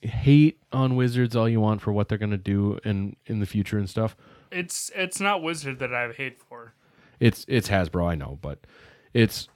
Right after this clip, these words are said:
Speaker 1: you know, hate on the big companies as much as you want. I don't know.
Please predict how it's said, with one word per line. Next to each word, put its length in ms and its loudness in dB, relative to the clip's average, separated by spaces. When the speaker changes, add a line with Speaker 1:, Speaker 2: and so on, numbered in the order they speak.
Speaker 1:
you 140 2
know, 160 2
hate 280 8
on 220 2
the 80 2
big 220 0
companies 840 0
as 200 2
much 220 -2
as 100 -2
you 100 -2
want. 300 -2
I 100 4
don't 220 2
know. 320 0